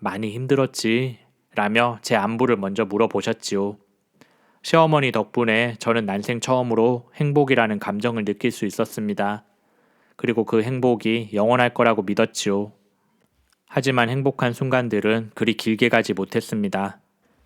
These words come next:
남편이 하는 신발 가게가 잘 안 되기 시작하면서 갈등이 시작되었지요.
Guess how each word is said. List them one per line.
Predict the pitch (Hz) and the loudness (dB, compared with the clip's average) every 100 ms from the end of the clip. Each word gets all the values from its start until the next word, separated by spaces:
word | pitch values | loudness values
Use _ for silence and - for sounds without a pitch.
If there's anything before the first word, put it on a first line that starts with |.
| _ _ _ | _ _ _
남편이 | 101 104 104 127 123 | -6 -4 -2 0 0
하는 | 139 135 | 0 0
신발 | 131 151 147 147 | -2 2 2 4
가게가 | 113 110 107 | 2 2 0
잘 | 101 107 | 0 -2
안 | 95 107 | -2 2
되기 | 120 117 | 2 4
시작하면서 | 107 - 127 - 123 117 104 113 120 120 | 0 0 0 0 0 0 0 0 0 -2
갈등이 | - 107 - 113 104 | -2 0 0 -2 -2
시작되었지요. | - 135 - 101 98 - 104 104 | 0 -2 0 -2 -2 -4 -2 -2